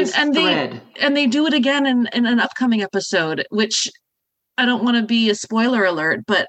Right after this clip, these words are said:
Speaker 2: I, I gave an episode, I think I was gonna give it my first ever six out of six, but now that I'm thinking about it, I might dock off one because of the same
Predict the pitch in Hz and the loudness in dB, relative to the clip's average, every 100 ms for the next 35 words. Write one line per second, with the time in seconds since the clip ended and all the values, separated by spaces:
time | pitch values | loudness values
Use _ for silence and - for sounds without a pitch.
0 | - 208 - 220 202 - _ 226 247 247 | -4 -6 -4 -2 -2 -4 _ -2 0 2
1 | 247 269 233 214 185 - 208 208 254 302 | 0 -2 -2 -2 -2 -2 -2 0 0 2
2 | 226 220 202 180 196 220 185 180 214 214 | 0 2 2 2 0 0 -2 2 0 2
3 | 220 214 196 226 220 202 175 - 269 - | 2 2 0 -2 0 -2 -2 -2 -2 -2
4 | 202 208 196 208 202 180 214 220 240 202 | -4 0 2 4 2 0 0 2 2 0
5 | 165 160 180 185 196 - - 190 185 220 | -2 -2 -2 2 0 0 -6 -2 0 0
6 | 196 160 - 165 165 170 - 180 180 160 | -2 -2 -4 -4 -4 -6 -4 -2 -2 -4
7 | - - - - - - - 202 - 214 | -12 -20 -18 -20 -20 -10 0 0 2 0
8 | 185 185 185 190 | 0 -2 -6 -10